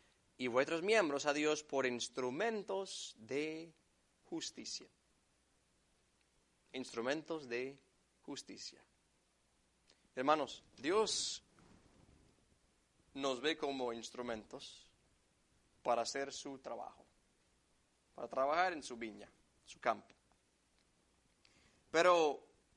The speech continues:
Dios es lógico. ¿Cómo va a capacitar un instrumento sucio?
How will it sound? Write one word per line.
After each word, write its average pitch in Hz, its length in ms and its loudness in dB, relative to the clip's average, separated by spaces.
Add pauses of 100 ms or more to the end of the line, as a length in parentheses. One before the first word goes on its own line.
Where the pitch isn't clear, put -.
(100)
Dios 202 360 0
es 196 80 -6
lógico. 170 480 -8 (1400)
¿Cómo 254 360 0
va 214 300 6
a 170 100 -2
capacitar 156 800 4
un 147 100 -2
instrumento 135 640 -6
sucio? - 460 -14